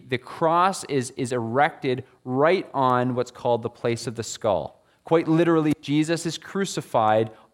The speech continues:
on the skull, crushing the head of the serpent. It's a, it's a beautiful image, and it's a beautiful story that we see. Jesus destroys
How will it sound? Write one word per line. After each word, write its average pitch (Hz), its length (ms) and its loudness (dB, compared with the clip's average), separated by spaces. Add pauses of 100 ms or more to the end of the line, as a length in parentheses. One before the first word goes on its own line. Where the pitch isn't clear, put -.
on 147 460 2
the 147 100 -2
skull, 123 640 2 (160)
crushing 151 680 0 (100)
the 135 60 -2
head 120 360 0
of 120 220 -8
the 123 60 -6
serpent. 147 520 -6
It's 104 160 -10
a, 113 100 -6
it's 127 120 -6
a 123 40 -6
beautiful 139 640 0
image, 127 400 -2
and 120 100 -2
it's 113 140 -4
a 120 40 -4
beautiful 135 540 -2
story 160 600 0
that 117 140 -2
we 123 120 -4
see. 127 420 -4 (280)
Jesus 143 720 -2
destroys 147 720 -2